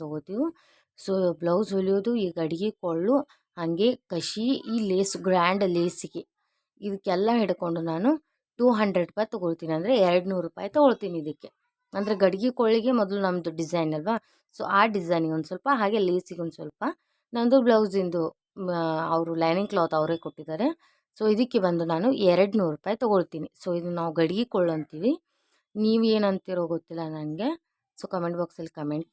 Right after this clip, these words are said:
ಮಾಡಿ, ನಾವು ಗಡಿಗೆ ಕೊಳ್ಳೆ ಅಂತೀವಿ. So ಇದಕ್ಕೆ ಬಂದು ನಾನು ಟೂ ಹಂಡ್ರೆಡ್ ರೂಪಾಯಿ, ಎರಡ್ನೂರು ರೂಪಾಯಿ ತಗೋತೀನಿ. So ನೀವು ಎಷ್ಟು ತಗೋತೀರ ಅಂತ ಕಾಮೆಂಟ್ ಬಾಕ್ಸಲ್ಲಿ ಕಾಮೆಂಟ್ ಮಾಡಿ. So ಇದ್ರದ್ದು ವಿಡಿಯೋ ಬೇಕಾದರೆ ನಾನು YouTube-ಅಲ್ಲಿ ಹೋಗಿ ಚೆಕ್ ಮಾಡ್ಕೊಳ್ಳಿ. So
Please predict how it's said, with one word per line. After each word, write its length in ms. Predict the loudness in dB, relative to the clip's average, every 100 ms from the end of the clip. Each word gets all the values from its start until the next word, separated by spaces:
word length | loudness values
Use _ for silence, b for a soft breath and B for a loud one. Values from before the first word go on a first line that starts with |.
| -10
ಮಾಡಿ, 180 | -4 0 0
ನಾವು 120 | 0 -2
ಗಡಿಗೆ 260 | -2 -2 -2
ಕೊಳ್ಳೆ 220 | -2 0 -2
ಅಂತೀವಿ. 420 | -2 -6 -4 -2 -2 -4 _ _ _
So 80 | 0 2
ಇದಕ್ಕೆ 260 | 2 0 -2
ಬಂದು 180 | 0 -2 -4
ನಾನು 160 | -2 -2 -2
ಟೂ 80 | -2 -2
ಹಂಡ್ರೆಡ್ 260 | -2 -6 -8
ರೂಪಾಯಿ, 180 | -6 -2
ಎರಡ್ನೂರು 300 | -2 -2 -4
ರೂಪಾಯಿ 180 | -6 -10 -10
ತಗೋತೀನಿ. 420 | -10 -10 -10 -10 -6
So 60 | 0
ನೀವು 160 | 2 2 0
ಎಷ್ಟು 140 | -4 -6
ತಗೋತೀರ 320 | -6 -6 -10
ಅಂತ 100 | -10 -8
ಕಾಮೆಂಟ್ 280 | -6 -6 -6
ಬಾಕ್ಸಲ್ಲಿ 360 | -10 -10 -8 -8 -8 _ _ _ _ _ _ -2
ಕಾಮೆಂಟ್ 360 | 0 0 -2 -6
ಮಾಡಿ. 240 | -4 0 0 -2 _ _ _ _ _ _
So 100 | -2 0
ಇದ್ರದ್ದು 320 | 2 0 0 -2
ವಿಡಿಯೋ 200 | 2 2 2
ಬೇಕಾದರೆ 380 | -2 -2 -2 -2 -4 _ _ _ _ _ _ _ -10
ನಾನು 260 | -4 -2 0
YouTube-ಅಲ್ಲಿ 520 | -2 -2 0 0 2 -2 _ _ _ _ -14
ಹೋಗಿ 180 | -14 -6
ಚೆಕ್ 160 | -6 -4 -6
ಮಾಡ್ಕೊಳ್ಳಿ. 340 | -6 -2 0
So 80 | 0